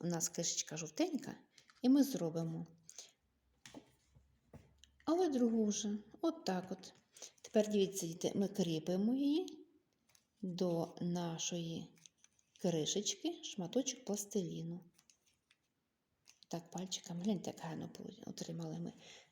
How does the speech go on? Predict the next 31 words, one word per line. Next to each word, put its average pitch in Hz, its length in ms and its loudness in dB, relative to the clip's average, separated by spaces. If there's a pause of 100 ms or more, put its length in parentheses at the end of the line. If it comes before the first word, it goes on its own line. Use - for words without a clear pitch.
(120)
І 247 160 8
в 247 60 6
мене 240 320 8
є 220 320 6
така, 208 360 0
діти, 208 340 -2
чудова 320 880 2 (1200)
от 254 320 4
намистинка. 208 1000 6 (300)
Я 277 180 4
хочу, 339 680 4 (680)
щоб - 280 2
вона 220 260 6
була 208 240 0
нас 202 340 -2
зовсім 226 580 4
гарно 196 680 0
так - 260 -8
притиснула, 202 880 2
я - 180 -6 (540)
придавила, 175 840 0
можна 175 260 -2
навіть 170 300 -6
з - 120 -6
цієї 285 260 4
сторони. 208 500 -2
Дивіться, 170 380 -2
як - 140 -8
вам 170 140 -6
буде 170 240 -4
зручніше. 196 800 0